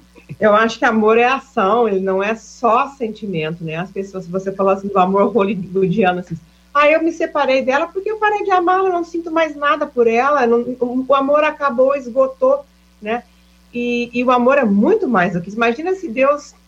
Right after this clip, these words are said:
que não é, que é impossível, né, deixasse de sentir coisas boas por nós quando nós pecássemos.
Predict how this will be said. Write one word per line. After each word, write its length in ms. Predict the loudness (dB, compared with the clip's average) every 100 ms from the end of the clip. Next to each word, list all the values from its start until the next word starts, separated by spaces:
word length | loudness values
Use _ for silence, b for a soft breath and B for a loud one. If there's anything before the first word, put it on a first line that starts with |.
| _
que 80 | -4
não 100 | 0
é, 80 | 0
que 240 | -2 -2 0
é 40 |
impossível, 640 | 0 -4 -6 -4 -2 0
né, 160 | 2 2
deixasse 520 | 0 -2 -2 -2 -4
de 380 | -12 -8 -8 -8 -12 _
sentir 460 | -6 -4 -2 -4 -2
coisas 300 | 2 2 2
boas 360 | 2 2 0
por 200 | -2 -4
nós 380 | -2 0 0 -2
quando 200 | -4 -2
nós 200 | 0 0
pecássemos. 680 | 0 -4 0 -2 -2 -10 -12